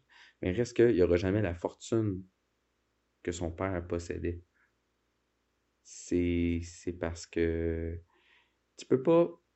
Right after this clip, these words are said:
tu peux pas tout le temps être à côté de quelqu'un puis en penser qu'un jour, toi aussi, ça va être comme ça. Tu sais, c'est, c'est, c'est pas inné. Il faut que tu le travailles, cet argent-là.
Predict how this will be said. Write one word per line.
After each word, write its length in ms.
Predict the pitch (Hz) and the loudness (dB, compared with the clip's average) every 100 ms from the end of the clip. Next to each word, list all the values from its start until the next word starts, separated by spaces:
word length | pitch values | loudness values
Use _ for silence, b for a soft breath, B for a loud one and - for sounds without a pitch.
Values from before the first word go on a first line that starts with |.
| _ - | _ -14
tu 80 | |
peux 120 | - - | -8 -2
pas 180 | 180 | 0
tout 140 | 185 123 | 2 0
le 120 | 117 | 0
temps 220 | 147 151 - | -6 -6 -4
être 340 | 117 123 123 - | -2 -2 -6 -6
à 100 | 101 | -4
côté 400 | - 101 98 - | -2 -2 -2 -4
de 40 | |
quelqu'un 440 | - 92 92 104 117 | -2 -2 0 -4 -4
puis 120 | 95 | -2
en 140 | 90 | -2
penser 500 | 85 95 87 87 120 | -2 -2 -2 -2 -6
qu'un 240 | - 92 90 | -4 -2 0
jour, 420 | 101 104 117 117 b b b _ - | 4 4 2 -2 b b b _ -2
toi 120 | 104 | 0
aussi, 220 | 95 - | 0 -4
ça 220 | 110 101 | -2 0
va 120 | 85 82 | 2 2
être 120 | 82 | 0
comme 200 | 82 85 | -4 -4
ça. 140 | - | -6
Tu 80 | 95 | -6
sais, 160 | - 101 | -6 -10
c'est, 160 | - | -12
c'est, 160 | - 92 | -8 -6
c'est 240 | 92 104 | -2 0
pas 180 | - 131 | 2 0
inné. 380 | 101 98 95 98 B B B | 0 -2 -2 -4 B B B
Il 80 | 110 | -4
faut 140 | 151 | -4
que 60 | 151 | -2
tu 120 | 113 | -4
le 80 | 95 | -4
travailles, 440 | - 92 95 95 | 0 2 2 0
cet 100 | - | -2
argent-là. 460 | 87 85 85 82 | -6 -2 -2 -2